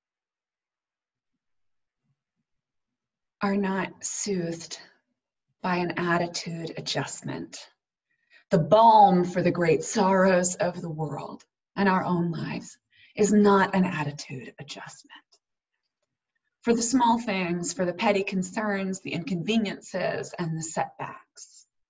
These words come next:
for ease of moving around your life with a little more grace, I offer you the glass half full.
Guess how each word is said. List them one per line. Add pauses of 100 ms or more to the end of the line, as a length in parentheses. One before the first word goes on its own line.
(320)
for (380)
ease (580)
of
moving
around
your
life
with
a
little
more
grace,
I
offer
you
the
glass
half
full.